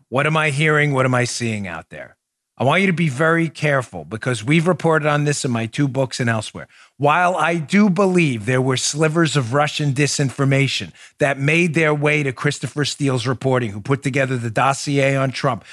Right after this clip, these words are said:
that John Brennan at this point, I believe, fully supported, right? I do believe the Russians had their way of milking this thing. I don't believe it was a significant portion of the dossier. Why does this matter, ladies and gentlemen? This is the most important takeaway. If there's any show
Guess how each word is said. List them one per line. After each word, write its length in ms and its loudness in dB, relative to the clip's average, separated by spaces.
that 160 0
John 300 0
Brennan 260 0
at 140 -2
this 160 -4
point, 280 -2
I 120 0
believe, 340 -2
fully 380 0
supported, 580 -2
right? 260 -2
I 140 0
do 220 2
believe 380 2
the 100 0
Russians 420 -2
had 220 0
their 120 2
way 220 2
of 80 2
milking 480 0
this 240 -8
thing. 240 -8
I 160 0
don't 440 0
believe 480 2
it 120 0
was 160 2
a 60 2
significant 680 -2
portion 380 -2
of 40 -4
the 100 -2
dossier. 580 0
Why 320 0
does 160 -2
this 180 -4
matter, 340 -2
ladies 280 -2
and 80 -4
gentlemen? 340 0
This 200 0
is 100 -8
the 120 -2
most 280 0
important 540 0
takeaway. 440 0
If 120 -2
there's 300 2
any 260 4
show 440 2